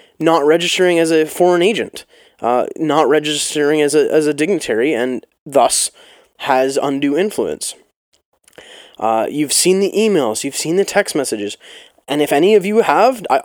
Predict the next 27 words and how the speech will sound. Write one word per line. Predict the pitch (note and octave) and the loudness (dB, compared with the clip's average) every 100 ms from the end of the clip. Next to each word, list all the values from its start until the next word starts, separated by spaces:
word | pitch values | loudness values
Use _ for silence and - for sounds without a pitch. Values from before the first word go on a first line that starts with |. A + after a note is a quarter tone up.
| - | 2
honestly | E3+ A3+ B3 A#3+ | 4 4 2 -2
don't | D3 - D3+ F3 C3+ | -6 0 4 4 4
look | F3 - | 4 4
it | |
up, | C#3+ C#4+ - - - - - | 2 2 -2 -18 -20 -20 -2
but | D3+ | 0
Naomi | D#3 C#3+ D3 F3+ G#3 | 2 2 4 2 2
Biden's | F#3 E3 F3 G#3+ F3 - _ - | 2 4 2 0 -4 -10 _ 2
diary, | C#3+ D#3 E3+ G#3 C#4+ _ - _ _ _ - | 4 4 4 0 -2 _ -20 _ _ _ 2
in | E3+ | 2
my | D#3+ D#3+ G#3 | 4 6 4
view, | F3 D#3+ B3+ C4+ _ _ - | 4 0 0 -6 _ _ -2
absolutely | G3+ A#3+ A3+ - F#3 D#3+ D3+ | 0 0 0 2 2 2 0
condemning. | C#3 D3+ C#3+ D#3 A#2 F2+ - _ - _ - | -2 -2 0 0 -2 -8 -16 _ -20 _ -4
Again, | E3 B3+ F3+ A#2+ | 2 4 4 2
it | C#3+ D#3 | 0 0
is | D3 | 0
not | C#3+ F3+ - - | 0 0 0 -2
sufficient | - - D3 - F#3 - | 0 0 0 -2 -2 -2
evidence | B2+ C3 B2+ - - - _ _ - | -2 -2 -2 -6 -10 -16 _ _ -6
to | - B3 | -2 0
lock | F#3+ D3 C3+ | 4 2 2
him | C3+ A2 | -2 -4
up, | - - - _ _ _ - _ _ _ | -6 -14 -20 _ _ _ -20 _ _ _
but | F3 | 4
it | F#3 F3 | 4 4
is | D#3+ | 0